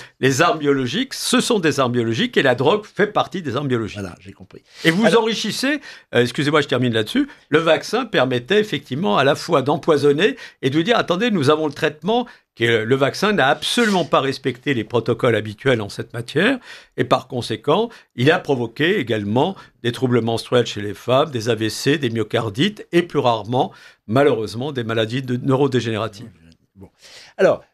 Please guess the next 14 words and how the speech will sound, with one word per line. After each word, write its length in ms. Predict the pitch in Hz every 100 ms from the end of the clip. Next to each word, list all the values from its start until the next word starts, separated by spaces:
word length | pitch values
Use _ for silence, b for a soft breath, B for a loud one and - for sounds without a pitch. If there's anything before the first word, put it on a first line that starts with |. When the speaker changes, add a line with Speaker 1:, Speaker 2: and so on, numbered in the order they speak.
| _
Speaker 2:
revenons 600 | 131 131 156 165 147 127
à 220 | 113 113
ce 120 | 107 -
que 1040 | 117 110 110 107 107 107 107 104 104 101
vous 160 | 104 117
nous 120 | 117
disiez 360 | 101 104 98 120
à 80 |
l'instant. 680 | 101 110 107 - 180 185 143
Il 180 | 104 120
y 100 | 147
a 60 |
un 120 | 151 131
antidote, 800 | 131 131 120 165 139 - -